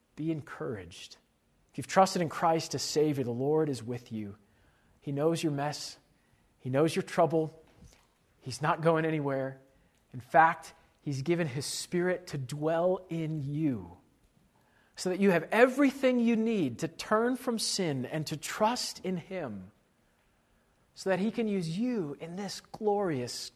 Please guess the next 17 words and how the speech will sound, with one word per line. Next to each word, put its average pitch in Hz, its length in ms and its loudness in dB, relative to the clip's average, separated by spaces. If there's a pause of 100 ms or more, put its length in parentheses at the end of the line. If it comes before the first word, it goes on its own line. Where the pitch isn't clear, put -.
gospel 151 680 -8 (300)
mission. 104 340 -12 (1700)
Father, 135 260 6
we 139 120 2
thank 143 280 -2
you 127 60 -2
so 131 240 -2
much 107 420 -10 (1160)
for 143 120 -4
your 139 120 4
love 165 240 10
for - 180 2
us, 156 380 2
your 127 100 -2
work 147 420 2
among 135 320 -2
us, - 380 -6